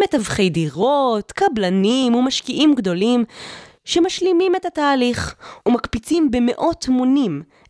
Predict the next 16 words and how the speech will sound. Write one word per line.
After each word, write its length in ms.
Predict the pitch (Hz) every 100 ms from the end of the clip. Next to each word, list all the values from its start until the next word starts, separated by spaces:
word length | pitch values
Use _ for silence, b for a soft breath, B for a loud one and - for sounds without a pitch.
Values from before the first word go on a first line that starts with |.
| 196
את 180 | -
מחירי 360 | 190 180 196 185
הנדל"ן 440 | 175 175 165 156
בשכונה. 460 | 151 156 - 165 139 147 _ B B B B B B B B B B B B B B B -
ביפו, 520 | 185 196 330 - 370
כניסתם 520 | - 247 - 214 240 285
של 180 | 294 262
תושבים 480 | 220 - 196 226 285
יהודים 520 | 247 185 156 233 285
מבוססים 640 | 190 185 180 - 220 269
לשכונות 440 | 240 - 196 202 220
עג'מי 480 | 202 208 277 302 269
וג'בליה 640 | 196 180 165 190 302 311
מתפרשת 760 | 269 220 - 220 269 - 415 220
בעיני 460 | 226 226 285 381
רוב 260 | 285 233